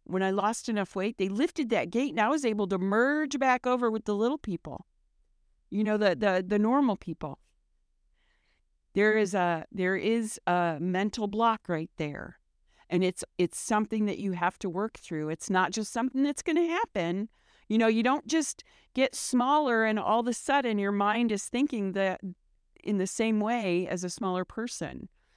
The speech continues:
You've gotta work through that. There's a lot of issues that come with it. Um, I still, you know, I will always have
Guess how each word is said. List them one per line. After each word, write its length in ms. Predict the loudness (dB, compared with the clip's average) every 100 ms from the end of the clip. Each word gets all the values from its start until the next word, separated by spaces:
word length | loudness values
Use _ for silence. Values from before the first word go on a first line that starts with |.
| _ _ _ -4
You've 320 | 0 0 -2 -2
gotta 300 | 4 4 2
work 360 | -2 -4 -4 -14
through 420 | -8 -2 0 0
that. 340 | -2 -6 -12 _ _ _ _ _ -4
There's 180 | 0
a 60 | 2
lot 320 | 2 2 2
of 100 | 2
issues 460 | -2 -2 -4 -4 -4
that 180 | -10 -10
come 260 | -4 -2 -2
with 220 | -4 -6
it. 200 | -12 -12 _ _ _ _ _ _ -4
Um, 380 | 0 2 2 0
I 140 | -2 -2
still, 720 | -4 -2 0 2 0 -2 -6 _ _ -8
you 120 | 0
know, 80 | 2
I 100 | 4
will 220 | 4 2 4
always 560 | 6 4 2 -2 -4
have 840 | -12 -8 -2 0 2 0 -2 -6